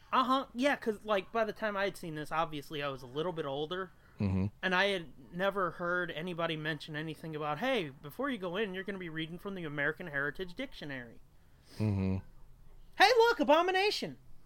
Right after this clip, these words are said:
Speaker 2: Yeah.
Speaker 1: He was good in that movie.
Speaker 2: He's good in
Speaker 1: You know?
Speaker 2: Reservoir Dogs, too.
Speaker 1: I still have not seen that.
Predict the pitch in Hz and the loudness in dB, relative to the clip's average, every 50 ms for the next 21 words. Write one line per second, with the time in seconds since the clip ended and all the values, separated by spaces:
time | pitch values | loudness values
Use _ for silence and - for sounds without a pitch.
0 | - - - - - - - - - - - 185 175 - - - 104 101 104 98 | -18 -18 -18 -20 -20 -20 -20 -20 -20 -18 -16 -14 -14 -12 -2 2 4 6 6 6
1 | 98 - - - - - - - - - - - - - - - - - - - | 4 2 -2 -12 -20 -20 -20 -20 -20 -20 -20 -20 -20 -16 -14 -14 -14 -14 -14 -16
2 | - - - - - - - - - - - - 262 339 403 370 202 - - 156 | -16 -16 -16 -16 -18 -20 -20 -20 -18 -18 -6 -4 0 0 0 -2 -2 -2 -4 -4
3 | 170 151 143 135 127 101 - 139 135 131 131 131 - - - - - - - - | -4 -4 -6 -8 -10 -10 -10 -10 -10 -10 -10 -12 -12 -14 -14 -14 -14 -14 -14 -14
4 | - - - - - - - - - - - - - - - - - - - - | -14 -14 -16 -16 -18 -20 -20 -18 -16 -14 -14 -14 -14 -16 -18 -20 -20 -20 -20 -20
5 | - - - - - - - - - - - - - - - - - - - 127 | -20 -20 -20 -20 -20 -20 -20 -20 -20 -20 -20 -20 -18 -18 -18 -18 -20 -4 2 2
6 | 120 - - - 95 87 92 92 95 156 95 98 98 95 98 87 90 85 80 82 | 2 4 4 4 4 4 2 0 -2 0 0 2 2 2 2 4 4 4 4 4
7 | 85 85 85 85 - - - 101 101 92 87 - - - - - - - - - | 2 2 2 2 0 0 2 2 2 2 0 -2 -8 -16 -20 -20 -20 -20 -20 -20
8 | - - - - - - - - - - - - - - - - - 165 175 - | -20 -20 -20 -20 -20 -20 -20 -20 -20 -20 -18 -18 -20 -18 -18 -8 -6 -6 -6 -6
9 | - - 202 196 185 160 165 151 170 170 165 - - - 180 165 147 139 135 135 | -6 -4 -2 -2 -2 -4 -6 -8 -8 -8 -8 -10 -12 -12 -10 -8 -8 -8 -8 -10
10 | - | -12